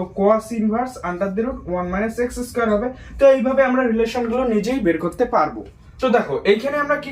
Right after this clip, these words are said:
করব? এইখানে আমরা, তো এখন দেখো আমরা এইখানে কি করব? এখানে sin inverse x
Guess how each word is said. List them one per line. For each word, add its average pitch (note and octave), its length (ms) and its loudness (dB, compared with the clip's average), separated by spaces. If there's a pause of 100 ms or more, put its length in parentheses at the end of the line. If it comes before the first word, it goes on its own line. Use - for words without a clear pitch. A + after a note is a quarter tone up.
করব? B3 160 2 (460)
এইখানে C#4 340 0
আমরা, C#4 200 2 (1080)
তো - 40 2 (100)
এখন C#4+ 120 -2 (100)
দেখো C4 220 -2
আমরা C4 220 0
এইখানে C4 220 -2 (100)
কি B3 140 0
করব? B3+ 160 0 (560)
এখানে C4 220 0 (120)
sin A3+ 260 0
inverse C4+ 260 -2 (120)
x - 20 -6